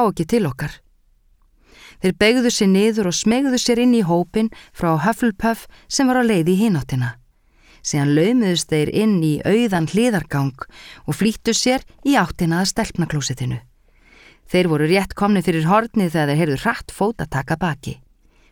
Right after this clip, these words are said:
"Percy," hvíslaði Ron og dró Harry á bak við stóra styttu af flugskrímsli á ganginum. Þegar þeir gægðust fram úr felustaðnum sáu þeir að hér var ekki Percy á ferð,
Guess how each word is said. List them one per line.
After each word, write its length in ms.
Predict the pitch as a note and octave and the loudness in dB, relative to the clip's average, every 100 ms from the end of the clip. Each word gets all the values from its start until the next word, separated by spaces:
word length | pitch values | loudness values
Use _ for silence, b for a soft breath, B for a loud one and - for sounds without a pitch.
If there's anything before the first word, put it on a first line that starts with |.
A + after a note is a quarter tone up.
| _ | _
"Percy," 580 | - A3+ - - G#3 F#3+ b b b - | -4 -2 0 0 0 -2 b b b -12
hvíslaði 440 | - - D#3+ C#3+ C#3+ | -6 -2 0 0 0
Ron 260 | D3+ D#3 D#3 b b - | 0 -2 -6 b b -12
og 120 | D3+ E3+ | -6 -2
dró 200 | F3 G#3 F3+ | 2 2 2
Harry 280 | G3 G#3 F#3+ | 0 2 0
á 80 | |
bak 240 | E3+ E3+ D#3 | 0 -2 -2
við 120 | C#3+ | -2
stóra 420 | - F#3+ G#3 F3+ | 0 0 0 -2
styttu 480 | - - G#3+ - F3+ | -2 -2 -4 -2 -2
af 160 | E3 - | -2 0
flugskrímsli 880 | G#3 B3 - - D#3+ C3+ - B2+ A#2+ - | 0 0 -2 -2 0 -2 -2 -6 -6 -6
á 80 | C#3+ | -2
ganginum. 500 | E3 D#3+ C#3 B2 B2+ - _ _ b b b b - | 0 0 0 -2 -4 -12 _ _ b b b b -6
Þegar 200 | - F3+ F3+ | 0 2 2
þeir 140 | D#3+ | 2
gægðust 360 | G#3 A#3 G#3+ - | 2 2 0 0
fram 200 | A3+ A3 | 2 2
úr 80 | F#3+ | 2
felustaðnum 800 | B3 C4 A3+ - F3 E3 D#3 D#3 | 0 0 0 0 0 2 0 0
sáu 360 | G#3 A3 A#3 E3 | 2 2 2 0
þeir 200 | D#3+ D3+ | -2 -2
að 100 | F#3+ | 0
hér 180 | G3 E3 | 0 0
var 120 | D#3 | -4
ekki 200 | D3+ E3 | -4 -4
Percy 360 | G3+ G#3 - D#3 | -2 -2 0 0
á 40 | D3 | 0
ferð, 320 | - D3 D3 | -2 -2 -4